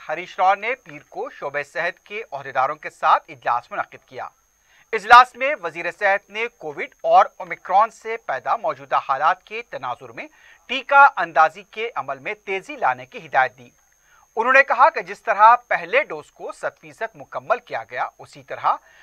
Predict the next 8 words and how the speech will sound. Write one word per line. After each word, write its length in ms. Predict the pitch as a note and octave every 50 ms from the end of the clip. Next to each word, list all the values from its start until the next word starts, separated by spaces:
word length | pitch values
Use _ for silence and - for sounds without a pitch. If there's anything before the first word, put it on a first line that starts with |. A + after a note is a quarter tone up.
| - _ _ D#3+
दूसरे 400 | B3+ C#4+ - - C#4 D4 D4 C#4+
डोज 320 | - - E3+ F#3 A3+ -
के 120 | - - E3
लिए 200 | D3 C#3 C#3+ C3+
भी 200 | - C#3 G3+ C#4+
तेजी 380 | - _ D#3+ C#3 B2+ - C#3+ C3+
होनी 280 | - A#3 E4 C#4 F3+ D3
चाहिए। 400 | - D#3 B2+ A2 - A#2 A#2